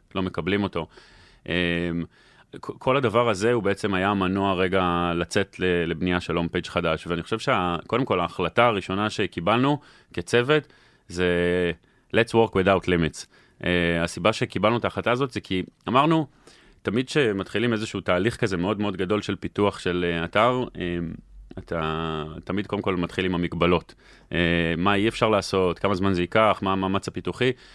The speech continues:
ואני חושב שכל הצוות שנורא נורא רצה כבר לעשות את השינוי באתר, וכמו שאמרתי קודם, זה ממש גירד לנו בגוף, אה, היה מוכן,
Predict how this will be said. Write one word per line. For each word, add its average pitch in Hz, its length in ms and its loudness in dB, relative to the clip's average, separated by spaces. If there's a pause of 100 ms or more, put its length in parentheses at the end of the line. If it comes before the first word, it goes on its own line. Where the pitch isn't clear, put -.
(180)
ואני 95 120 -2
חושב 135 140 -4
שכל - 580 -2
הצוות 127 460 -2
שנורא 90 760 0
נורא 127 200 2
רצה 117 280 0
כבר 113 180 2
לעשות 104 260 0
את 113 100 -8
השינוי 98 400 -2
באתר, 127 540 4
וכמו 85 960 -4
שאמרתי 98 320 -2
קודם, 98 240 -2
זה 80 160 -2
ממש 92 280 0
גירד 95 180 0
לנו 101 160 0
בגוף, 107 400 2 (520)
אה, 90 60 0 (1300)
היה 139 560 4
מוכן, 123 460 2